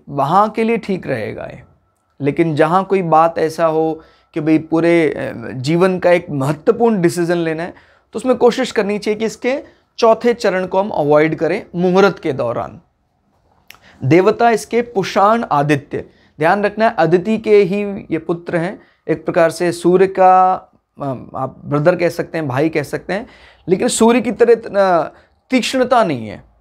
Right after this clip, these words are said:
इनकी ऊर्जा में। हम इनको ये भी कह सकते हैं, हर जातक का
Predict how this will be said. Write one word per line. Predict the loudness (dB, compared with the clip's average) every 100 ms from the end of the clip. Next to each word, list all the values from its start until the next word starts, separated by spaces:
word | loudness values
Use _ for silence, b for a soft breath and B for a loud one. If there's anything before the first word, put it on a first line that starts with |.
| _ _ _ -6
इनकी | -6 0
ऊर्जा | 4 4 4 2
में। | 2 -6 -12 b b b b _ _
हम | -2 0
इनको | 0 0
ये | 0 0
भी | 2
कह | 0
सकते | 0 -6 -4
हैं, | -4 -2 -4 b b b _ _ _ -6
हर | 0 2 2 0 -6 -14 _ _ _ _ _ _ -14
जातक | 0 2 2 -2 -6
का | -6 0 0 0